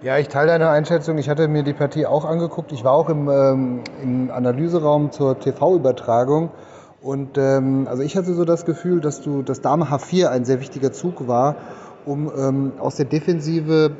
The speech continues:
äh, praktisch auf Angriff zu schalten, beziehungsweise so ein bisschen die Kontrolle zu übernehmen. Vorher standst du, wie du gesagt hast, mit Benoni ziemlich innen drin, hinten drin. Ist auch aus meiner Sicht eher so eine Konter-, äh, Eröffnung, wo man halt eben den Weißen gerne auskontert.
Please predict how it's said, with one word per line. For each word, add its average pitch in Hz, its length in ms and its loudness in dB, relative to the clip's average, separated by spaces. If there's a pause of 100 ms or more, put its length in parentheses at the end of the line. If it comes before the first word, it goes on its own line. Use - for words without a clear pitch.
(200)
äh, 135 120 -6
praktisch 143 380 -6
auf 127 120 -2
Angriff 160 360 -4
zu 131 120 -6
schalten, 117 340 -2
beziehungsweise 135 460 -2
so 127 100 0
ein 131 80 2
bisschen 156 280 -4
die 151 80 -6
Kontrolle 151 480 0
zu 123 120 -12
übernehmen. 117 360 -2
Vorher 139 240 2
standst 147 320 -4
du, 143 180 -2
wie 131 60 -2
du 127 80 -4
gesagt 135 280 -2
hast, 143 120 -4
mit 127 120 -4
Benoni 139 360 -2
ziemlich 147 320 -4
innen 139 160 0
drin, 139 280 -2
hinten 143 260 -6
drin. 156 260 0 (400)
Ist 120 100 -8
auch 147 220 -2
aus 123 160 -6
meiner 147 240 2
Sicht 147 180 -2
eher 151 140 4
so 143 80 2
eine 131 120 2 (260)
Konter-, 156 540 2
äh, 120 280 4
Eröffnung, 127 460 0
wo 127 60 0
man 127 180 2
halt 123 140 0
eben 135 220 0
den 117 300 -2 (180)
Weißen 135 300 -2
gerne 123 280 0 (100)
auskontert. 139 640 -4